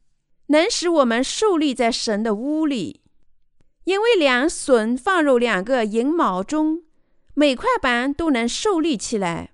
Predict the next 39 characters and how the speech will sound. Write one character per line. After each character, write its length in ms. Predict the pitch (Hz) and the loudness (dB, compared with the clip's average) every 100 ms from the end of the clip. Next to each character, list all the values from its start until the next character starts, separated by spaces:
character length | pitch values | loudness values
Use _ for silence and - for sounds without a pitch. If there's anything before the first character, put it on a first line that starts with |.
| _ - _ _ _ - - - - - | _ -20 _ _ _ -20 -20 -20 -20 -4
同 240 | 233 202 | -2 0
样， 340 | 254 262 233 - - _ _ | 0 0 -2 -10 -20 _ _
是 220 | - - 311 | -10 -2 0
因 140 | 311 | 2
为 80 | 330 | 2
我 180 | 311 254 | 4 2
们 160 | 220 | 2
正 280 | 240 415 339 | 0 0 0
确 220 | 240 370 | 0 0
的 120 | 247 196 | 0 0
信 320 | - 320 269 | 0 -2 0
仰， 340 | 226 156 156 - - - | -2 -4 -8 -14 -20 -20
相 260 | - 415 415 | -4 -2 0
信 200 | 466 370 | 0 0
耶 120 | 359 | -2
稣 180 | 381 339 | -2 -4
拯 360 | 330 330 233 185 | -2 0 0 0
救 180 | 370 | -2
的 160 | 359 277 | 0 0
这 160 | 254 339 | -2 -2
两 220 | 254 180 | -2 -2
个 100 | 220 | -4
重 320 | - 403 254 | -2 0 0
点， 440 | 214 196 170 196 262 | 0 -2 -2 -6 -6
我 120 | 233 | -2
们 140 | 214 233 | -2 -2
才 160 | 247 | -4
能 180 | 208 202 | -4 -4
真 280 | - 339 320 | -4 -2 0
正 200 | 311 349 | 0 -2
成 200 | 233 226 | -2 -4
为 160 | 214 220 | -2 -2
无 240 | 208 254 | -4 -8
可 260 | 349 - 294 | -6 -2 -2
指 280 | - 220 165 | -4 -10 -8
责 240 | - 185 | -4 -4
的 100 | 254 | -4
百 260 | 254 208 185 | -4 -8 -8
姓。 400 | - 269 214 | -8 -6 -4